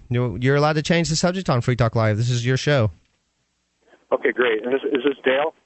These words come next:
Speaker 1: This is Dale. Bert.
Speaker 2: Hey, how's it going?
Speaker 1: <laughs> Fine.
Speaker 2: Um, the reason I'm calling is, um, I believe, I think the market should decide,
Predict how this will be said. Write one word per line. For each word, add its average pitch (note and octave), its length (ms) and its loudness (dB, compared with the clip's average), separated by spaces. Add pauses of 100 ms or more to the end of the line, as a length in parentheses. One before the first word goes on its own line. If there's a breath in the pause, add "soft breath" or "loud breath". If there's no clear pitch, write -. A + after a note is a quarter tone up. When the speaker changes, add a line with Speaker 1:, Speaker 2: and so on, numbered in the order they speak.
(140)
Speaker 1:
This B2 200 2
is B2+ 80 -4
Dale. A2+ 300 2 (580)
Bert. G#2+ 240 -2
Speaker 2:
Hey, A2+ 220 0
how's G2 120 -2
it G2 60 -6
going? D3 640 0
Speaker 1:
<laughs> - 0 -
Fine. G#2+ 280 -2
Speaker 2:
Um, A#2+ 260 -2 (720)
the C3 80 0
reason F#3 260 -2
I'm C#3 120 -2
calling A#2+ 520 -2 (300)
is, A#2 320 0 (200)
um, G#2+ 400 0 (120)
I C#3+ 180 2
believe, D3 400 0 (680)
I C3+ 140 2
think G3 200 -4
the D3 60 0
market A#2+ 400 -2 (100)
should A#2 120 -2
decide, G#2+ 500 0